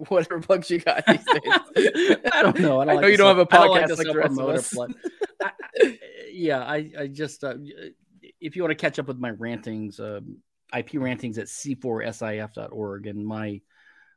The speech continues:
Speaker 2: um, I put all my podcasts, well, I put all my interviews like this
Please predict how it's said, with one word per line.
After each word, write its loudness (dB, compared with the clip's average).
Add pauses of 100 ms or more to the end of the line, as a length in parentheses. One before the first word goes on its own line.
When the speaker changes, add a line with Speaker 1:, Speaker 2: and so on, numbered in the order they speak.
Speaker 2:
um, -18
I -2
put 4
all 6
my 0
podcasts, -6 (400)
well, -4
I -6 (120)
put 0
all 2
my -2
interviews -4
like -12
this -10